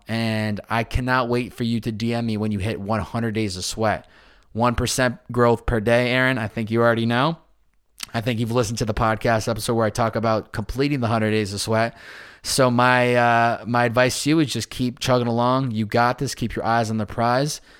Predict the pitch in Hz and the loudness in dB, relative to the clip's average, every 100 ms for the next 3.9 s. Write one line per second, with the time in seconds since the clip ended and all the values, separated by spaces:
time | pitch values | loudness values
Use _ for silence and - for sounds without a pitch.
0 | _ _ 107 107 104 110 107 107 107 107 | _ _ -4 -2 0 0 2 2 0 -4
1 | _ 107 - 117 113 123 120 107 107 107 | _ -8 0 2 2 2 0 0 0 -2
2 | 101 92 107 104 110 98 104 95 90 104 | -2 -2 -2 -2 -2 -2 -4 -4 -2 -4
3 | - 101 110 113 104 98 107 98 | -2 -4 -2 -2 -4 -2 -2 -2